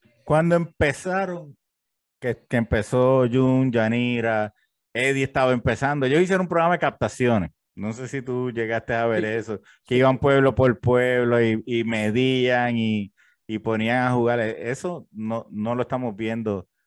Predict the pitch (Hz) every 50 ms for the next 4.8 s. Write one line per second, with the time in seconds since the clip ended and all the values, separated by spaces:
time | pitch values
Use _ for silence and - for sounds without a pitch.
0 | _ _ _ - 107 104 104 - 127 127 127 120 110 123 117 113 110 107 117 123
1 | 127 123 120 110 107 113 107 104 104 - - 110 113 113 127 139 135 131 131 123
2 | 123 113 113 123 127 127 117 95 104 101 - - 117 107 107 107 104 104 101 95
3 | 104 110 110 107 95 90 92 101 _ _ _ _ _ _ _ _ - 92 95 95
4 | 92 _ - 107 98 95 92 92 85 170 196 - - - -